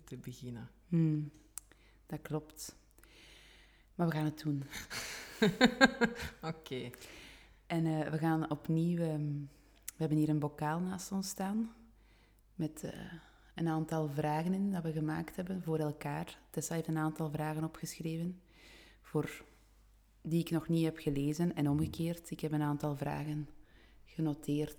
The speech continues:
Speaker 2: die Tessa nog niet heeft gelezen.
Speaker 1: Ja, allemaal vragen die ons uitnodigen om te gaan vroeten in ons creatieve proces.
Speaker 2: Ja.
Speaker 1: Net zoals dat we in onze vroetprogramma's doen met deelnemers.
Speaker 2: Inderdaad. En het is eigenlijk ook die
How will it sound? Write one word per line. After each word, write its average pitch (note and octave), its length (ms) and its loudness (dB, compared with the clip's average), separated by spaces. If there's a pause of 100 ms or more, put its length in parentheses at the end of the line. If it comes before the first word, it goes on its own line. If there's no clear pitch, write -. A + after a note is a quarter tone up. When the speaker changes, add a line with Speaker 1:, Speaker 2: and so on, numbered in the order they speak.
Speaker 2:
die D#3 120 -2
Tessa D3 480 -4 (320)
nog D3 220 -6
niet C#3+ 100 -4
heeft C#3 180 -6
gelezen. C3+ 500 -8 (160)
Speaker 1:
Ja, C#3+ 340 -8
allemaal F3 420 2
vragen D3+ 520 -4
die D#3 500 -6 (220)
ons D3 260 -4
uitnodigen E3+ 520 -4
om D3+ 100 -4
te D3 100 -10
gaan C#3 220 -8
vroeten D#3+ 520 -4
in D#3+ 120 -4
ons C#3 180 -6
creatieve C#3 480 -8
proces. - 640 -12
Speaker 2:
Ja. D#3 180 -4 (180)
Speaker 1:
Net D#3 180 -4
zoals C#3 200 -2
dat C#3+ 120 -2
we C#3 60 -2
in C#3 100 -2
onze C3+ 200 -4
vroetprogramma's C#3+ 920 -2
doen C3 460 -8
met C3+ 220 -10
deelnemers. A#2+ 800 -12 (440)
Speaker 2:
Inderdaad. - 880 -2 (640)
En D3+ 440 2
het - 120 -4
is D3 80 -4
eigenlijk D#3 260 4
ook - 300 -2
die D#3 520 -2